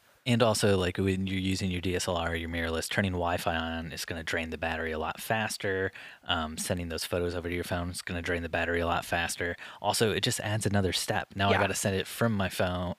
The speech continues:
Speaker 1: or from my camera to my phone to get it up.
Speaker 2: Yeah.
Speaker 1: As opposed to just, it's on my phone, it's up. You
Speaker 2: Yeah.
Speaker 1: know? In a pinch, say due to camera malfunction or theft, do you think it'd be possible to use an iPhone eleven Pro as a backup or a B camera?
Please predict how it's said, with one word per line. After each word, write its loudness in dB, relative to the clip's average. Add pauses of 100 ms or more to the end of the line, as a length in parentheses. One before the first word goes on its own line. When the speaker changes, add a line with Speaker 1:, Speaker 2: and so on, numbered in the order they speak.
Speaker 1:
or 0
from 2
my 2
camera 2
to 4
my 2
phone 0
to 0
get 0
it 0
up. 0 (160)
Speaker 2:
Yeah. -2 (180)
Speaker 1:
As 0
opposed 0
to -4
just, -2 (480)
it's -2
on 4
my 2
phone, 0
it's -8
up. 0 (220)
You -4
Speaker 2:
Yeah. 0
Speaker 1:
know? -6 (800)
In 6
a 6
pinch, 2
say 4
due 2
to -2
camera 0
malfunction 0
or 0
theft, -4 (540)
do 0
you 0
think 2
it'd 2
be -2
possible 0
to 2
use 0
an 0
iPhone 0
eleven 0
Pro -2
as -2
a -4
backup 0
or -2
a -4
B -4
camera? -8